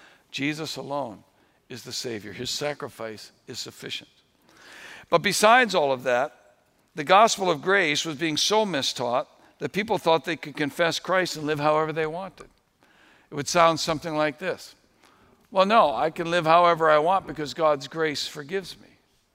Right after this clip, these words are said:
So there's no need for holiness, no need for obedience, no need for consecration, no need to live apart from the world.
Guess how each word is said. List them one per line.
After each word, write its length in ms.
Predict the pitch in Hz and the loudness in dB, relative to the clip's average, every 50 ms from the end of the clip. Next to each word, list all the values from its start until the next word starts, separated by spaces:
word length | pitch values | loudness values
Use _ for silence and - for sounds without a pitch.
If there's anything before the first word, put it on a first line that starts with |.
| _ _ _ _ _ _ _ _ _ _ _ | _ _ _ _ _ _ _ _ _ _ _
So 160 | - 190 185 | -4 -2 0
there's 160 | 175 180 170 | 0 0 0
no 160 | 196 208 196 | 0 0 0
need 220 | 190 175 165 151 - | 2 0 -2 -2 -2
for 160 | 160 151 131 | -4 -4 -2
holiness, 580 | 110 123 127 123 123 127 131 147 175 180 - | 0 0 0 0 0 -2 -4 -4 -6 -6 -6
no 120 | 208 202 196 | -6 -6 -4
need 260 | 185 165 156 139 131 | -4 -2 -4 -4 -6
for 160 | - - 143 | -4 -4 -2
obedience, 600 | 135 127 120 131 127 123 123 131 147 170 165 - | -2 -2 -2 -4 -6 -4 -4 -6 -8 -8 -10 -8
no 140 | 180 196 190 | -4 -4 -4
need 220 | 180 170 156 143 | -2 -4 -4 -6
for 120 | - 151 135 | -8 -12 -10
consecration, 880 | - 147 139 135 127 - - - - 117 113 110 - - 147 156 170 - _ - _ _ _ _ _ _ _ _ | -6 -4 -4 -4 -4 -8 -14 -12 -10 -8 -8 -6 -6 -8 -8 -8 -12 -12 _ -20 _ _ _ _ _ _ _ _
no 180 | 160 180 202 | 0 0 0
need 260 | 202 190 185 180 170 151 | 0 0 -2 -4 -4 -4
to 60 | 151 | -2
live 180 | 143 143 135 | -2 -2 -2
apart 360 | 131 120 - 139 131 131 120 117 | -4 -6 -2 -2 -2 -2 -2 -4
from 160 | - 120 120 | -10 -12 -10
the 80 | 117 | -10
world. 500 | 117 117 117 120 117 117 135 170 160 - | -8 -6 -4 -2 0 0 -2 -4 -6 -12